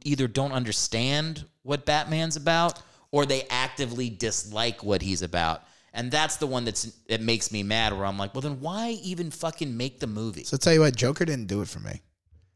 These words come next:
Speaker 1: Yeah.
Speaker 2: It didn't do it. I was in a film festival in Nashville. This came on. I had, like, a million films I was supposed to go see. And this was, like, this happened to come out this weekend. I was like, "I'm going to see The Joker. Like, fuck this shit." And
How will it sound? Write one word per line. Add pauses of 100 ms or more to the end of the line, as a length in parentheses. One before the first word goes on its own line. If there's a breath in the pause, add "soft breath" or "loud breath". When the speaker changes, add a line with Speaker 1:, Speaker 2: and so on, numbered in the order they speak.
(120)
Speaker 1:
Yeah. (160)
Speaker 2:
It
didn't
do
it.
I
was
in
a
film
festival
in
Nashville. (640 loud breath)
This
came
on. (120)
I
had,
like,
a
million (420)
films (100)
I
was
supposed
to
go
see. (320 loud breath)
And
this
was,
like, (220)
this
happened
to
come
out
this
weekend.
I
was
like,
"I'm
going
to
see
The
Joker.
Like,
fuck
this
shit." (640 loud breath)
And